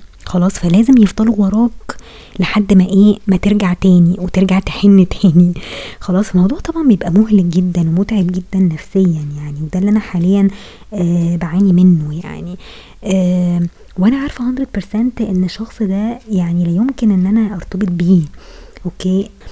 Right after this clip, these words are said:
وحتى فكرة ان احنا نبقى صحاب، يعني برضو انا كنت وصلت لمرحلة ان انا مش، مش عايزة حتى ابقى ايه،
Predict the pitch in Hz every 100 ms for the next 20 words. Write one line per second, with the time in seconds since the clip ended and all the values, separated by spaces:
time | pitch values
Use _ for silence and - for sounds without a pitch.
0 | - - - 175 - 247 - 247 240 -
1 | 233 190 214 233 220 240 214 165 - 208
2 | 208 190 196 180 202 165 175 175 202 -
3 | 208 214 185 - 175 - - 190 175 -
4 | 190 196 196 202 196 - 208 180 170 196
5 | 214 196 220 - 202 208 208 196 202 185